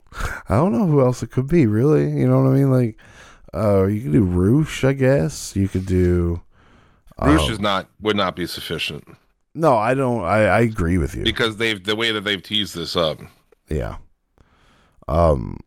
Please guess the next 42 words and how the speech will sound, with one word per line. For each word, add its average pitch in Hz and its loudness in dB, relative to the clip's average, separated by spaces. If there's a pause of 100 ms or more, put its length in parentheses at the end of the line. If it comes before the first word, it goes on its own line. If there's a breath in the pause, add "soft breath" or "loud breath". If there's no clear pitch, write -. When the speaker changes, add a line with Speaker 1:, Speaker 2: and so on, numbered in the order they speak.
(200)
Speaker 1:
I 80 -4
don't, 80 -2
uh, 69 0
like, 78 -6
like, 82 -8
if 90 -6
Adam 90 0
Cole 85 2
was 92 2
ready 92 2
to 87 0
return, 90 2 (240)
you - -6
could 87 -6
do 87 0
that. 82 0
Speaker 2:
Ooh, 90 -2 (260)
yeah, 113 0
but 90 -4
he, 107 -6
Adam 120 -4
Cole's 107 -4
gotta 67 -8
beat 80 -6
him 80 -8
if 69 -16
he 69 -16
comes 67 -16
back. 78 -10 (220)
Speaker 1:
Oh, 73 -2
yeah. 53 -8 (120)
No, - -10
that's 60 -8
very 62 -8
<laughs> - -6
true. 82 -10 (360 soft breath)
That's 87 -18
very 78 -16
true. - -18 (480 soft breath)
Um, 92 2
Speaker 2:
Low 107 0
key? 170 -2